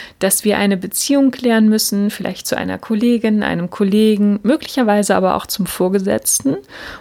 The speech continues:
oder umgekehrt, vom Vorgesetzten zu einem Mitarbeiter. Und da wir Menschen grundsätzlich ein Bedürfnis nach Bindung, das ist eines unserer Grundbedürfnisse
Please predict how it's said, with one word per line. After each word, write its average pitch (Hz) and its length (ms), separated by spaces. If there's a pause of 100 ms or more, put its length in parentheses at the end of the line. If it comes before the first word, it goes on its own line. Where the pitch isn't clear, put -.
oder 185 260
umgekehrt, 233 680
vom - 200
Vorgesetzten 190 680
zu - 120
einem 180 220
Mitarbeiter. 202 800 (760)
Und 220 400
da 220 240
wir 240 160
Menschen 233 380
grundsätzlich 233 640
ein 196 220 (180)
Bedürfnis 202 840
nach 190 220
Bindung, 202 500
das 220 120
ist - 120
eines 185 300
unserer 180 260
Grundbedürfnisse 185 1300